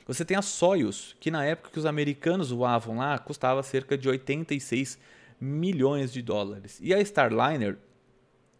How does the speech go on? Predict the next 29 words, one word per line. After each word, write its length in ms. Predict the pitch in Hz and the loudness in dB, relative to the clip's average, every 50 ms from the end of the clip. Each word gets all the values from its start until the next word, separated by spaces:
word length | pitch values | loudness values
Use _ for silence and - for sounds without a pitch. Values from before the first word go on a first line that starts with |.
| _ _ _ _ - - _ _ - | _ _ _ _ -20 -20 _ _ -8
ela 160 | - 117 123 | -4 -4 -4
tem 140 | 123 - 156 | -2 -2 -4
um 80 | 160 151 | -4 -4
custo 300 | - - 165 156 - - | -4 -4 -4 -4 -6 -8
estimado 680 | - - - - - 175 147 135 139 151 151 127 123 | -12 -12 -10 -8 -6 -4 -2 -2 -2 -2 -2 -2 -2
em 80 | 127 | -2
mais, 720 | 165 165 147 139 143 147 143 120 107 - - - - - - _ _ _ _ _ _ - | -2 0 0 0 0 0 0 -2 -4 -6 -6 -10 -10 -12 -14 _ _ _ _ _ _ -10
é, 460 | - 107 107 107 107 104 104 104 101 | -4 -2 0 0 2 0 0 -2 -4
de 300 | 101 110 123 143 139 - - - | -4 -4 -4 -4 -4 -6 -8 -10
noventa 800 | 135 139 151 151 139 110 104 110 107 117 117 - 131 127 120 120 - - _ _ _ - | -4 -2 0 0 -2 -2 -2 0 0 0 0 2 0 0 0 -2 -14 -20 _ _ _ -8
milhões 920 | 127 131 139 151 156 170 175 175 147 120 117 113 107 107 113 - - - - | -6 -4 -2 -2 -2 0 0 0 2 2 2 2 2 0 -4 -6 -10 -14 -14
de 160 | 120 110 123 131 | -10 -6 -6 -4
dólares. 640 | 117 95 90 - - - - - - - - - | -2 -2 -2 -2 -2 -6 -10 -14 -16 -18 -10 -4
Ou 100 | - 147 | -2 -2
seja, 380 | 139 - 123 104 101 104 - - - _ _ _ _ _ _ _ _ _ _ | 0 0 0 0 0 -2 -6 -10 -12 _ _ _ _ _ _ _ _ _ _
pros 300 | - 165 214 294 320 277 | -4 -2 0 0 0 0
Estados 380 | 247 190 - 170 160 151 131 135 | 0 -2 2 2 2 2 2 0
Unidos, 460 | 135 123 156 202 143 104 - - - _ _ _ _ | 0 0 0 0 -2 -4 -10 -16 -18 _ _ _ _
do 80 | - 113 | -14 -10
ponto 240 | - - 202 175 - | -6 -6 -6 -6 -6
de 80 | 139 | -8
vista 180 | 143 151 - - | -8 -8 -8 -10
financeiro 840 | - - - 214 247 254 214 131 - - - 135 - 139 - 104 - - | -10 -6 -4 -4 -2 0 -2 -2 -4 -4 0 2 2 2 2 0 -4 -6
e 60 | 135 | -6
não 160 | 131 131 151 | -6 -6 -6
do 80 | 135 113 | -6 -8
ponto 260 | - - 113 113 - | -6 -6 -6 -6 -8
de 140 | - 110 104 | -10 -10 -10
vista 400 | 104 104 101 - - 101 - | -8 -10 -10 -8 -8 -8 -8